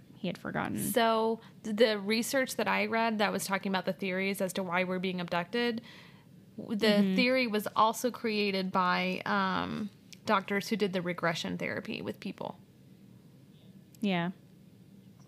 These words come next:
Speaker 1: It was created by them, so they implanted these images into their head?
Speaker 2: Um, the research.
Speaker 1: Is that what you mean?
Speaker 2: Sorry, the research was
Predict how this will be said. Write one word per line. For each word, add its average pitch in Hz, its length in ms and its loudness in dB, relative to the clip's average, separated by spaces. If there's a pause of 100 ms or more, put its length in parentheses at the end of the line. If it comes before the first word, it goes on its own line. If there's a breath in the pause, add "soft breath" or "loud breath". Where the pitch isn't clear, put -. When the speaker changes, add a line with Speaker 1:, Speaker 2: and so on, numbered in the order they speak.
(260)
Speaker 1:
It 226 80 0
was 196 160 2
created 196 520 0
by 220 160 4
them, 233 200 2
so - 120 -2
they 185 200 2
implanted 185 560 -2
these 190 220 -4
images 196 460 -4
into 196 220 -4
their 180 180 -2
head? 226 320 -2 (1040)
Speaker 2:
Um, 226 280 6
the 226 120 4
research. 226 380 2
Speaker 1:
Is 202 60 -6
that 180 120 2
what - 100 2
you 262 160 4
mean? 294 100 8
Speaker 2:
Sorry, 175 180 4
the 185 120 0
research 226 800 0
was 175 160 -4